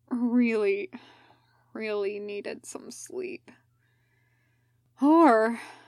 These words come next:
a few espressos. A touch on his shoulder jerked him out of the numb state that might have been a twenty-second cat nap,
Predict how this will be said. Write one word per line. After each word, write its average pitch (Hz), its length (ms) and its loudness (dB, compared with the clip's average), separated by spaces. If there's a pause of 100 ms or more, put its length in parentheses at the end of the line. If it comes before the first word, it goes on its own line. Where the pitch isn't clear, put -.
a 247 80 -6
few 262 340 0
espressos. - 1160 -6 (1600)
A 240 80 -6
touch 247 340 -6
on 233 120 -4
his 220 140 -6
shoulder 220 420 -4
jerked 220 400 -6
him 214 100 -6
out 214 220 -4
of 214 140 -12
the 214 120 -6
numb 214 360 -8
state - 680 -4
that 220 240 -4 (220)
might 247 320 -2
have 240 160 -6
been 220 220 -6
a 202 60 -6
twenty-second 220 920 -10
cat - 340 -4
nap, 220 320 -6